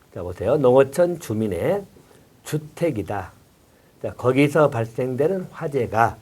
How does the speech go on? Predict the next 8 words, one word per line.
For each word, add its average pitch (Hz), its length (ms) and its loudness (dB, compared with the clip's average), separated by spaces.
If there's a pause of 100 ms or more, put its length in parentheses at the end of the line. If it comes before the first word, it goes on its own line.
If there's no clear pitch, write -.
(460)
농업재해에 123 540 2
들어갈 156 400 -6
거냐, 113 340 -6
이 113 100 -2
문제죠. 95 560 -6 (380)
자, - 220 -16
이 127 80 -2
문제는 123 540 0